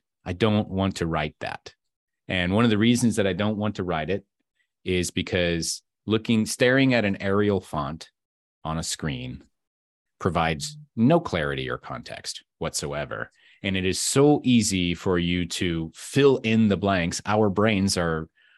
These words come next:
are, are great blank filler inners, uh, to fill in the blanks of what you don't actually see and perceive with whatever your imagination can,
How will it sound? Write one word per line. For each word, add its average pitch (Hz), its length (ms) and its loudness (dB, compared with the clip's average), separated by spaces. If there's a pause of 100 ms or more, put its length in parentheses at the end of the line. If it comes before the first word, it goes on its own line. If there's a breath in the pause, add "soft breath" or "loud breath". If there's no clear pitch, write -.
(140 soft breath)
are, 85 340 -2
are 82 200 -6
great 104 580 0 (400)
blank 107 400 2
filler 101 380 2
inners, 90 540 -4 (680)
uh, 82 300 -2
to - 140 -4
fill 139 300 4
in 127 160 4
the 101 80 0
blanks 90 640 -2 (200)
of 90 180 -2
what 98 320 0 (120)
you 98 160 -2
don't 113 460 2 (320)
actually 95 560 0
see 101 300 0
and 82 120 -2
perceive 82 680 -4 (200)
with 107 220 -2
whatever 117 600 2
your 98 200 2
imagination 87 880 -4 (340)
can, 69 420 -10